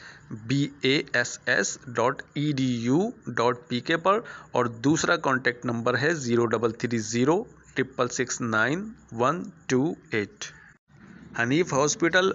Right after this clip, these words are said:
जो कि मैट्रिक बोर्ड ऑफिस नॉर्थ नाज़माबाद में वाक़ है, इनको फार्मेसी टेक्नीशियन की ज़रूरत है और असिस्टेंट, क्या, और असिस्टेंट की भी ज़रूरत है। जो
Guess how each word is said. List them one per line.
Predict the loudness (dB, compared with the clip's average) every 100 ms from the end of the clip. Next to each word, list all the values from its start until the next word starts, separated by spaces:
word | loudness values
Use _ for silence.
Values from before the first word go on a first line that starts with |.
| -4
जो | -2 0 2
कि | 2
मैट्रिक | 2 2 0 0 -4 -4 -12 0
बोर्ड | 4 4 2
ऑफिस | 0 2 2 0 -2 -8 -8
नॉर्थ | 0 0 0
नाज़माबाद | 0 0 0 2 2 2
में | 0
वाक़ | 2 2 2
है, | 0 0 -2 -4 -18 -4
इनको | -2 0 2 2 0 -8 -14 -12 0
फार्मेसी | 2 4 2 0 -2
टेक्नीशियन | -2 0 0 0 0 0 0
की | -2 -2
ज़रूरत | 2 2 4 2 2
है | 0 0 0 -8 -4 2
और | 2 2 -2
असिस्टेंट, | -2 0 -2 0 0 0 -4 -16 -16 -16 -16 -12 -2
क्या, | 2 4 4 2 0 -8 -4 0
और | 0
असिस्टेंट | 0 0 0 0 0
की |
भी | 2 4
ज़रूरत | 4 4 2 2
है। | -2 -4 -10 -10 0
जो | 4 6 4